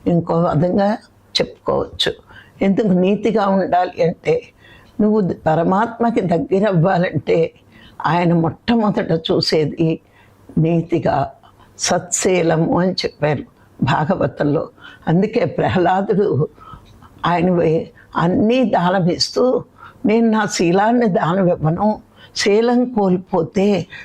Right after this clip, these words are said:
సర్వము కోల్పోతారు అని మరి భాగవతంలో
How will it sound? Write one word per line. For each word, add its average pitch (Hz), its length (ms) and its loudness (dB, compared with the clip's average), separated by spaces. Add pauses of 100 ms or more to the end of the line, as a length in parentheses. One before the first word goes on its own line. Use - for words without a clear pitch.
సర్వము 214 800 0
కోల్పోతారు 180 800 0
అని 160 460 0 (400)
మరి 160 140 0
భాగవతంలో 165 960 0